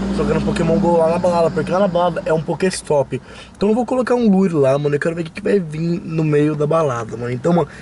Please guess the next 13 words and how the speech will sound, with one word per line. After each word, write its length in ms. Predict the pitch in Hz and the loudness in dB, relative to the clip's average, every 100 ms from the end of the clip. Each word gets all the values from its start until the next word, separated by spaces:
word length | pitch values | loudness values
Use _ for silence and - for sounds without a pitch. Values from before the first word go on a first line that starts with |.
| - | -14
se 100 | - | -4
você 80 | 190 | 0
quer 160 | 190 175 | 2 2
ver 120 | 180 | 0
esse 160 | - | -2
vídeo, 260 | 160 160 156 | -2 -2 0
mano, 240 | 147 123 127 - - - - - - - - | 0 -2 -6 -18 -18 -14 -14 -12 -12 -12 -4
arrebente 520 | 131 139 135 160 156 | 0 0 2 0 0
de 40 | 147 | -2
deixar 280 | 151 165 | 0 2
o 60 | 147 | 4
like, 380 | 139 139 147 143 | 4 2 0 -2
mano, 240 | 139 131 | 0 -2